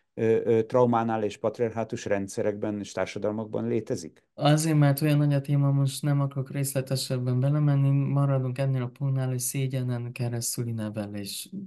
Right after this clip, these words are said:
Speaker 2: De má-,
Speaker 1: Jó.
Speaker 2: másikat egyszerűen csak megmondtam, mint fogalom. Azt hiszem, hogy egyszer lesz erről egy sorozat, amikor csak erről a témáról fogunk beszélni, de, m-, és akkor megint összegezni az e-, különböző aspektusait, de most,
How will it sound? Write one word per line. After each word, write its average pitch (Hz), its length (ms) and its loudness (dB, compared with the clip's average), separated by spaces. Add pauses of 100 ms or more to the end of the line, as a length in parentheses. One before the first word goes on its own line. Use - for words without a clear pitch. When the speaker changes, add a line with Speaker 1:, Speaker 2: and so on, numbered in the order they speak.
Speaker 2:
De 151 100 -2
má-, 156 160 0
Speaker 1:
Jó. 160 60 2
Speaker 2:
másikat 160 460 2
egyszerűen 151 280 0
csak 143 140 4
megmondtam, 147 480 4
mint 123 180 0
fogalom. 165 540 4 (280)
Azt 170 200 4
hiszem, 185 220 4
hogy 135 120 4
egyszer 147 400 2
lesz 147 260 2
erről 139 260 0
egy 127 100 0
sorozat, 135 640 0
amikor 127 340 -4
csak 139 280 0
erről 131 240 2
a 123 80 -2
témáról 127 480 0
fogunk 127 260 -4
beszélni, 147 540 0
de, 135 200 0 (400)
m-, 127 300 0
és 123 140 -2
akkor 135 200 0
megint 131 360 2
összegezni 120 640 -2
az 120 140 -6
e-, 127 320 -4
különböző 123 480 -2
aspektusait, 143 760 -4
de 139 100 -2
most, 135 320 0